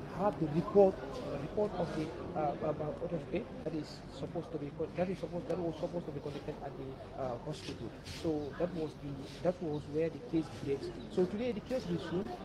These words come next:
and now, um, um, the, the, the, the, um, the state came up with two counts. The first count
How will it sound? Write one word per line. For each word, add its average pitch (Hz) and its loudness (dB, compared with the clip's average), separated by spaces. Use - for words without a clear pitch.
and 170 2
now, 226 4
um, 165 6
um, 156 2
the, 165 4
the, 165 2
the, 165 2
the, 160 -2
um, 151 2
the 151 -6
state 240 6
came 196 6
up 185 2
with 156 4
two 220 0
counts. 147 2
The 147 0
first 214 0
count 165 0